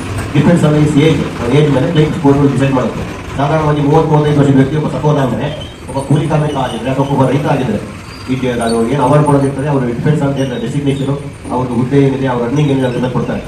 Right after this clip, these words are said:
ಒಬ್ಬ ನಾ-, ಸಾಮಾನ್ಯ ಮನುಷ್ಯ, ಸಾಮಾನ್ಯ ಮನುಷ್ಯ ಸತ್ರೆ, ಒಬ್ಬ ಕೂಲಿ ಮಾಡೋದು ಅಥವಾ ರೈತ ಸತ್ರೆ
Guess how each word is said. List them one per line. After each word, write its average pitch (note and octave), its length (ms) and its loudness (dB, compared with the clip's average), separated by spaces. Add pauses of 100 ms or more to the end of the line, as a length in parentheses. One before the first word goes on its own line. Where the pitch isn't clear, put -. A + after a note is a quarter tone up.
(180)
ಒಬ್ಬ D3+ 120 -2
ನಾ-, D3+ 220 0
ಸಾಮಾನ್ಯ E3+ 380 0
ಮನುಷ್ಯ, C3 300 2 (560)
ಸಾಮಾನ್ಯ D#3+ 340 0
ಮನುಷ್ಯ D3 240 0
ಸತ್ರೆ, A2+ 640 -6
ಒಬ್ಬ A#2+ 220 -2
ಕೂಲಿ D3+ 120 4
ಮಾಡೋದು C3 260 0
ಅಥವಾ A#2+ 240 0
ರೈತ - 160 -2
ಸತ್ರೆ - 520 -8